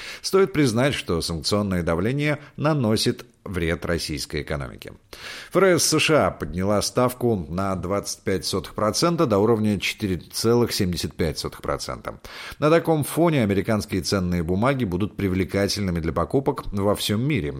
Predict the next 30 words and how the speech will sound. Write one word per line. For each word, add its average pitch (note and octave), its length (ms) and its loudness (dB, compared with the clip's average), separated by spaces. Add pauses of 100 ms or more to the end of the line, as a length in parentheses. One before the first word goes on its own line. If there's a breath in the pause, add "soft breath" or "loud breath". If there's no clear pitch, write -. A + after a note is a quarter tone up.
что F2+ 240 -2
обеспечит E2+ 540 -4
стабильный F#2 580 0
спрос - 500 -6
на F2+ 180 -4
доллары. C2 440 -6 (760 loud breath)
Нефть B2+ 320 2
марки A2 300 0
Brent. E2 400 -2 (260)
Сценарий D#2 520 -2
роста. - 420 -6 (240 loud breath)
Рассматриваем F#2 680 2
январский F2+ 500 0
фьючерс B2 400 0
с - 20 -4
датой D#2 280 -2
экспирации F2+ 500 0
двадцать E2+ 420 -2
восьмого D#2 400 -4
февраля. D2 540 -6 (500 loud breath)
Быки E3 460 2
так D#3 240 2
и D3 60 0
не C#3+ 80 2
смогли C3+ 380 2
поднять A2 440 2
рынок G#2+ 320 0
выше F#2+ 220 0
уровня F#2 320 2
девяносто. E2 640 -2